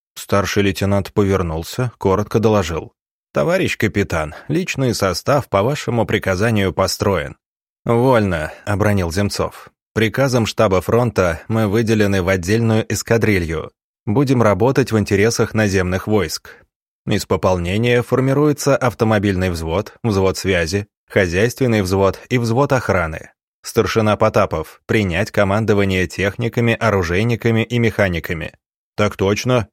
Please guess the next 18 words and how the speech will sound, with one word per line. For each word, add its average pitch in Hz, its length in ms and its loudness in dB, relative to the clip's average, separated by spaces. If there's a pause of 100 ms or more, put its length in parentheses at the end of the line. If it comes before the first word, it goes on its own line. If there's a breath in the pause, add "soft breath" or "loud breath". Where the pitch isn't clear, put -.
раздалось 92 600 -2
из 107 120 -2
строя. 85 460 -4 (480)
"Сколько 139 420 0
самолётов 117 600 2
сейчас 107 340 0
готовы 98 400 2
к 117 60 -4
вылету?" 92 440 0 (440)
"Три, 165 260 0
товарищ 123 380 2
капитан. 92 460 -4 (120)
К - 60 -10
вечеру 151 400 2
подлатаем 143 560 2
ещё 143 380 2
один 107 260 2
миг", - 320 -6